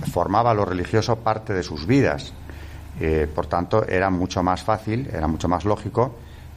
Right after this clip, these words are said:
que surgieran las vocaciones. También, como ha dicho María, leyéndonos el, el catecismo, hay que tener en cuenta que, como decía también Juan Pablo segundo, recalcaba ese punto, la vocación religiosa viene de Dios.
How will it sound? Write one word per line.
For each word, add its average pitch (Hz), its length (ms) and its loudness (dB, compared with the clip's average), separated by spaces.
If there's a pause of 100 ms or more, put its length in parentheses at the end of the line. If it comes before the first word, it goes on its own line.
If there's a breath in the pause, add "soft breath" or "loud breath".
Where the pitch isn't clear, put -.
(100)
que 87 100 0
surgieran 87 440 2
las 80 140 0
vocaciones. 73 480 -6 (340 loud breath)
También, 120 260 2
como 139 160 6
ha 135 40 6
dicho 135 220 2
María, 127 260 4
leyéndonos 110 520 4
el, 107 360 4 (680)
el 95 100 0
catecismo, 117 680 2 (480 loud breath)
hay 87 120 2
que 98 100 0
tener 104 220 4
en 107 120 4
cuenta 117 480 4 (540)
que, 92 180 0
como 87 240 2
decía 87 240 2
también 98 260 2
Juan 98 140 0
Pablo 87 220 0
segundo, 107 320 2
recalcaba 87 480 0
ese 87 160 0
punto, 107 420 2 (540 loud breath)
la 85 80 0
vocación 87 340 0
religiosa 107 520 2
viene 104 340 2
de 80 140 4
Dios. 101 340 2